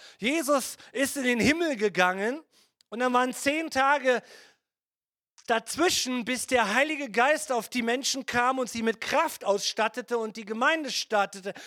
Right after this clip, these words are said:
Aber wir lesen in Apostelgeschichte eins, Vers vierzehn, in dieser Zwischenzeit, diese alle, die Jünger und Frauen und Männer, verharrten einmütig im Gebet mit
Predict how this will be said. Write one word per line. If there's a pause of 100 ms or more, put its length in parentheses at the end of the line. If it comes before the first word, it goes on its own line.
(160)
Aber
wir
lesen
in
Apostelgeschichte
eins,
Vers
vierzehn, (240)
in
dieser
Zwischenzeit, (260)
diese
alle,
die
Jünger
und
Frauen
und
Männer, (220)
verharrten (100)
einmütig
im
Gebet (240)
mit